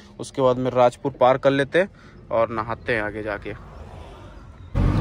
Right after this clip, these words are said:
नहीं तो यहीं पे ही दोस्तों हम लोगों का नहाना धोना होता, नीचे में उतर के जाना पड़ता है इधर। तो चलते हैं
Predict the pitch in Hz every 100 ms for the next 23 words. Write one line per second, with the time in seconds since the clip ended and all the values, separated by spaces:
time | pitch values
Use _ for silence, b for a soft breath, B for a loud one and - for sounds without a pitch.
0 | - - - 143 151 165 165 180 196 196
1 | 185 175 202 190 180 185 190 180 156 151
2 | 175 165 165 175 156 190 208 - - -
3 | - - - - - - - - - -
4 | - - - - - - 143 147 175 180
5 | 175 170 170 170 156 147 143 135 - 131
6 | 123 117 113 - - - - - - -
7 | - - - - - - - - - -
8 | - - - - - 156 - - - -
9 | - - - - - - - - - -
10 | - - - - - 165 180 185 175 240
11 | 226